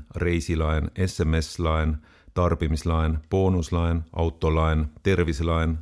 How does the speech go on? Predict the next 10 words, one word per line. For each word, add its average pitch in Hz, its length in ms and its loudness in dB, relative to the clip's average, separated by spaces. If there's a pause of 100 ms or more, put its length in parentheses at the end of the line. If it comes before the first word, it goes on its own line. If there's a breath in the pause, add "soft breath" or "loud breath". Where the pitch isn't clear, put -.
remondilaen, 82 880 2 (260 soft breath)
pulmalaen. 82 680 4 (1000 soft breath)
Raunot 120 320 4
pole 95 160 2
kottinud 78 520 0
reklaamide 80 580 0
sõnastused. 73 760 -2 (480 soft breath)
Majanduslikult 92 680 0
mõtleva 92 400 0
inimesena 85 600 2